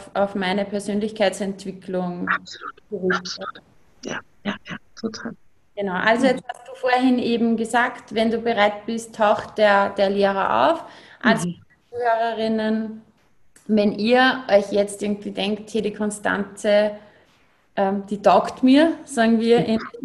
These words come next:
Speaker 2: Taugt mir. <laughs>
Speaker 1: Und, und ja, es zieht dich.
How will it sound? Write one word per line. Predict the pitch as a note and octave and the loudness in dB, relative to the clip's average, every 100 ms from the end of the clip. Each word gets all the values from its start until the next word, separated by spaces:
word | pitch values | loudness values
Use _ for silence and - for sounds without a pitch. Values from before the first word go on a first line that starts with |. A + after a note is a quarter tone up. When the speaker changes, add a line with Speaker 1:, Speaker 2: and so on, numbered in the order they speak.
| - - | -2 4
Speaker 2:
Taugt | B2+ A#3+ - | 4 4 2
mir. | A3+ A#3+ | 2 2
<laughs> | - | 2
Speaker 1:
Und, | B3 - C4 - - A#3 A#3 A#3+ - A#3 A#3 A3+ A3 A3+ | 0 0 -2 -4 -10 -8 -10 -14 -6 -2 0 2 2 0
und | A#3 | 4
ja, | A3+ A#3 | 4 4
es | A3 - | 2 -4
zieht | - D#4+ D#4+ - | 2 2 2 0
dich. | C#4+ F4 - - | 2 2 -2 -16